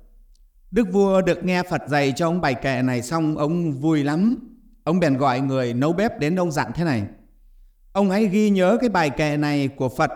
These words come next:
và đọc cho ta mỗi khi ta ăn cơm, trước khi ăn."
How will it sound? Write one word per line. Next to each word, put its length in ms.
và 100
đọc 280
cho 140
ta 360
mỗi 280
khi 520
ta 100
ăn 180
cơm, 160
trước 140
khi 120
ăn." 200